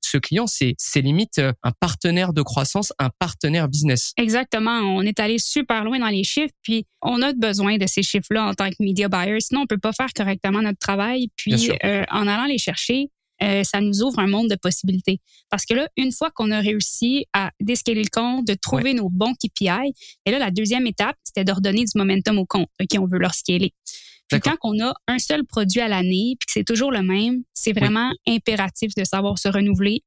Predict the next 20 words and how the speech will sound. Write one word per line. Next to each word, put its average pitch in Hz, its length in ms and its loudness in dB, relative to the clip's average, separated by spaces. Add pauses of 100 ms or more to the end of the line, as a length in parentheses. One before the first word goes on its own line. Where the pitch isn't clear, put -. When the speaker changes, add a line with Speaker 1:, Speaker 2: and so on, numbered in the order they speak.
Speaker 2:
puis 202 100 0
d'amener 196 300 2
de 196 60 -2
la 185 100 2
fraîcheur 202 520 -2
à 190 40 -2
un 175 260 0
compte. 202 300 0 (540)
Puis 262 140 0
c'est 220 180 0
vraiment 196 520 2
la 190 180 2
deuxième 220 500 2
clé 214 340 -2 (340)
qui 220 80 2
nous 196 160 2
a 208 80 2
permis 214 580 -2
de 196 140 2
vraiment 202 440 2